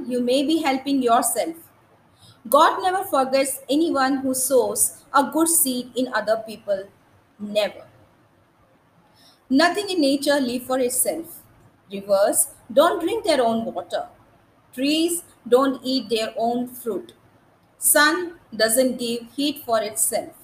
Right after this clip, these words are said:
Flowers don't spread fragrance for themselves. Living for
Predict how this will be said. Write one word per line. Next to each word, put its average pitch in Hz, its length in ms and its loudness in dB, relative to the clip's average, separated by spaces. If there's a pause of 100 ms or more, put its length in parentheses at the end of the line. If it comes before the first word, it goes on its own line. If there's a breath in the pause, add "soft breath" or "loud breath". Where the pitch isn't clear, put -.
(640)
Flowers 269 580 4 (320)
don't 208 280 -2
spread 220 360 2 (140)
fragrance 254 460 -2
for 190 160 -6 (100)
themselves. - 640 -8 (720)
Living 330 320 2
for 247 100 2